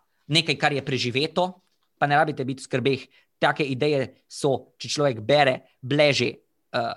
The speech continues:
se ne pojavljajo zadnjih štirideset let, ampak so že zelo dolgo prisotne, da je vera nekaj preživetega. To je na eni strani ta napetost,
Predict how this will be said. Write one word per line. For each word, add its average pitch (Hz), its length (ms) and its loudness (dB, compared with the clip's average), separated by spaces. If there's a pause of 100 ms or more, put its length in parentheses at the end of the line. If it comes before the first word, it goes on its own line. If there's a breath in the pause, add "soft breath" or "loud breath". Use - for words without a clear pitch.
(640)
se 139 140 -4
ne 127 100 -2
pojavljajo 143 380 4
zadnjih 139 340 -2
štirideset 135 580 -10
let, 143 200 -8
ampak 127 200 -10
so 123 80 -12
že 107 140 -14
zelo 151 220 -4
dolgo 165 280 4
prisotne, 147 560 -10 (220 soft breath)
da 139 80 -4
je 139 80 -2
vera 147 140 0
nekaj 143 260 -8
preživetega. 131 640 -8 (420)
To 151 80 -2
je 131 140 -4
na 131 140 -4
eni 170 160 -4
strani 135 360 -4
ta 170 120 4
napetost, 175 580 -8